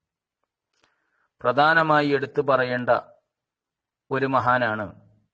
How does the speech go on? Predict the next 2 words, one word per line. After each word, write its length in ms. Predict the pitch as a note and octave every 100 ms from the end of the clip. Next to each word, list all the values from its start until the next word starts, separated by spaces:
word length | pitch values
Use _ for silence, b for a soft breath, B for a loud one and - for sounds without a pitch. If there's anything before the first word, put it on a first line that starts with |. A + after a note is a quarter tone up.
| _ _ _ _ _ _ _ _
സയ്യിദ് 680 | - - B2+ C3+ B2+ B2+ G#2 _ _ _
ഫഖറുദ്ദീൻ 920 | _ - A#2 - D3+ C#3 B2 B2 G#2